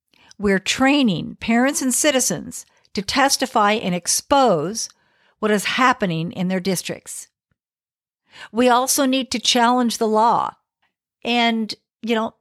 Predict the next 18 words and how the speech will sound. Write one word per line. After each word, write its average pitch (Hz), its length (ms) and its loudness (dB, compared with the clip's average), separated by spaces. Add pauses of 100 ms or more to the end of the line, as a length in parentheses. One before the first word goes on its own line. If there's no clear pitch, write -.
(160)
that 220 220 2
may 247 160 0
mean 240 540 0 (420)
having 247 260 2
a 208 60 2
local, 208 640 2
uh, 170 280 0 (1160)
attorney 214 720 -2 (840)
write 202 260 2
a 202 80 2
letter. 226 500 -2 (220)
Because 233 280 -2
if 226 120 0
you 302 140 0
can 339 160 0
provide 247 400 2
that 208 180 2
attorney, 226 580 -2